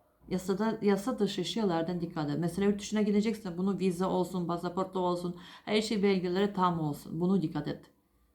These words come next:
O zaman bak aydınlık, o zaman mutluluk olacak. Bir şey eksik olmazsa.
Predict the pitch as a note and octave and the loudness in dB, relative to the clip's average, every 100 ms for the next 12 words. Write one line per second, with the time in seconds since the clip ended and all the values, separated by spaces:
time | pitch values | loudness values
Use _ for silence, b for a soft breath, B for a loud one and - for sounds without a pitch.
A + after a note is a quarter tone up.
0 | _ _ _ _ _ _ _ _ _ _ | _ _ _ _ _ _ _ _ _ _
1 | _ _ _ _ _ _ _ _ _ _ | _ _ _ _ _ _ _ _ _ _
2 | G#3+ G#3 G#3 F#3 D#3+ D#3 - E3 D#3 D#3+ | 2 4 6 4 2 -2 0 0 2 2
3 | D#3+ D#3 E3 D#3+ D#3 D#3 D#3 - D3+ C#3+ | 2 0 -4 0 0 2 0 -4 -6 -4
4 | D3+ C#3+ D3 C#3+ D#3 F3+ E3 E3 D#3+ D#3+ | -4 -4 -2 -4 -2 0 0 -2 -6 -2
5 | D#3+ D#3 D#3 - - | 0 2 0 -2 -10